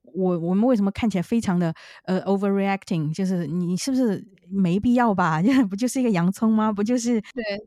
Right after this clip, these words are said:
Speaker 2: 其实前面已经有很多很多小事。
Speaker 1: 但他们不以为然呀，
Speaker 2: 嗯。
Speaker 1: 因为他们没看到，他们不觉得这是事。
Speaker 2: 包括就是我看节目里也提到，就是女性他可能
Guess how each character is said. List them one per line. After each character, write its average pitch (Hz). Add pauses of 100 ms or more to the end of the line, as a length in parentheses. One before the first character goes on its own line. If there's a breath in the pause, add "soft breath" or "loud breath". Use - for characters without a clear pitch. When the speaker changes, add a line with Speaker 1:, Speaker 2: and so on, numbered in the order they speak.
(120)
Speaker 2:
其 262
实 294 (240)
前 202
面 240
已 196
经 226
有 233
很 254
多 220
很 196
多 190
小 180
事。 196 (140)
Speaker 1:
但 302
他 262
们 294
不 311
以 226
为 170
然 151
呀， 170
Speaker 2:
嗯。 196
Speaker 1:
因 254
为 269
他 247
们 262
没 185
看 247
到， 185 (160)
他 -
们 226
不 202
觉 202
得 190
这 -
是 214
事。 208
Speaker 2:
包 277
括 294
就 269
是 240
我 -
看 240
节 208
目 247
里 247
也 170
提 180
到， 180
就 214
是 196
女 190
性 226 (460 loud breath)
他 208
可 220
能 196